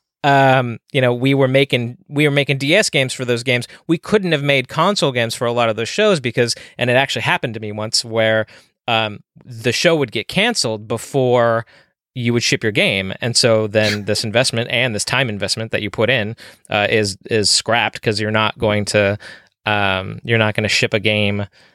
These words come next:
Speaker 1: that, um, that, you know, for a canceled show. And that actually, that actually happened twice to me, once at Disney and once at T H Q when we were working on BattleBots and we had the Gold Master and then they canceled the show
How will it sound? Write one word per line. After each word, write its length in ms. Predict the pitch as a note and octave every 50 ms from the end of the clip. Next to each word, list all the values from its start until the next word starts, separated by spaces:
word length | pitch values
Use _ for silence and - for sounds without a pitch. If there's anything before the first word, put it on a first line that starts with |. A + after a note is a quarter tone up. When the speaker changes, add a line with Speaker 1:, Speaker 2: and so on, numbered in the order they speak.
| _ _ -
Speaker 1:
that, 460 | A2+ G2+ A2 G#2+ G2+ G2 G2 F#2+ - G#2+
um, 500 | G2 F#2+ F#2+ F#2+ F#2 F#2 F#2 F#2+ G#2 - _ _ _ - - - _ _ _ _ _ _ _ -
that, 180 | A#2 G#2+ -
you 80 | B2+ A2
know, 60 | G2+
for 160 | - - A#2
a 40 | G2+
canceled 340 | - - A2+ G2+ - F#2 -
show. 340 | - - B2 A#2+ G2+ G2 - _ -
And 120 | A2+ A#2
that 80 | C3 D3+
actually, 260 | D#3 D3 E3 C#3 F#2+
that 180 | C#3 D3+ F3
actually 280 | F3 D#3 - - A#2 G#2+
happened 180 | A#2 A2+ A2+ -
twice 220 | - C#3 D#3 -
to 80 | - A2
me, 100 | G#2 G#2
once 260 | G#2 A2+ B2 - - A#2+
at 100 | A2 G#2+
Disney 300 | A#2+ B2 B2 A#2+ A#2 A2+
and 120 | A2 A2
once 220 | A#2 A#2 A2 -
at 100 | A#2 -
T 160 | - - D#3+ D3+
H 180 | C3 - - -
Q 320 | G3+ G#3+ F#3+ E3 D#3+ D#3 - - - _ -
when 160 | B2 B2 C3+
we 80 | D3+ D3+
were 60 | D3+
working 260 | E3+ F3+ - F3 E3
on 120 | D#3+ D#3
BattleBots 760 | C#3 G#3+ A3+ A#3+ A3+ G3 D3 F3 F3 F3 E3+ - - - - - - - -
and 100 | C#3 C#3+
we 60 | D#3+ D3
had 220 | F3 A3+ A#3+ F#3
the 60 | F3+
Gold 260 | D3+ - C4 C4+ A#3 A3+
Master 580 | C4+ D4 D#4 C4+ - - G#3+ G#3 G#3 G#3 G3+ - - - -
and 120 | D#3+ E3+ A3
then 100 | A3 G#3+
they 80 | G3+
canceled 420 | - - C#4+ F#4 F#4 - F4+ F4 E4+
the 80 | D#4
show 500 | - - E4 D4+ C4+ B3+ A#3+ A#3 A3+ A3